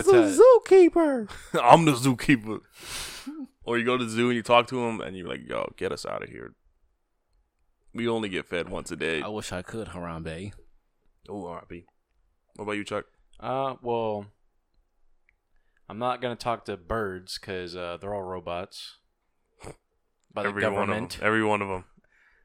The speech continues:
Speaker 2: Uh, I think I'm gonna talk to sea creatures, 'cause we haven't, 'cause I'm sure y-, there's gotta be at least a few, like, there's gotta be, like, at least a few of those, uh, like,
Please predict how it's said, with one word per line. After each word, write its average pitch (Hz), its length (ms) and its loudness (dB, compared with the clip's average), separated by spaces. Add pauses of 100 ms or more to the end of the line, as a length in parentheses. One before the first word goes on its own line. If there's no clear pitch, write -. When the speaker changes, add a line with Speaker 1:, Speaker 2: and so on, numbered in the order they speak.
(160)
Speaker 2:
Uh, 98 540 -2
I 113 80 -6
think 131 160 -4
I'm 127 100 -6
gonna 117 140 -6
talk 117 260 -4
to 101 460 -6
sea - 280 -10
creatures, - 800 -16 (800)
'cause 98 220 -8
we 110 180 -10
haven't, 107 460 -8 (280)
'cause - 100 -10
I'm 123 180 -4
sure 156 240 -2
y-, 160 220 -20
there's 165 180 -4
gotta 156 240 2
be 135 160 -6
at 123 60 -8
least 123 200 -12
a 107 60 -10
few, 127 480 -12 (720)
like, 113 320 -8
there's 139 160 -8
gotta 156 200 0
be, 143 120 -8
like, 120 200 -2
at 117 100 -8
least 123 220 -8
a 113 40 -10
few 123 260 -8
of 117 40 -8
those, 110 260 -6
uh, 92 420 -8 (1080)
like, 101 240 -12